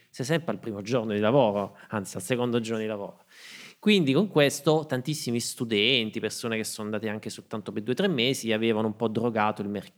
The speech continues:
il mercato della, del lavoro, soprattutto delle gelaterie, perché gli italiani siamo soprattutto un popolo di gelatai in questo momento a Berlino,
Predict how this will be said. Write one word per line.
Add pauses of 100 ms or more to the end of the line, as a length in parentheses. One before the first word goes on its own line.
il
mercato
della, (360)
del
lavoro,
soprattutto
delle
gelaterie,
perché
gli
italiani (460)
siamo
soprattutto
un
popolo
di
gelatai
in
questo
momento
a
Berlino,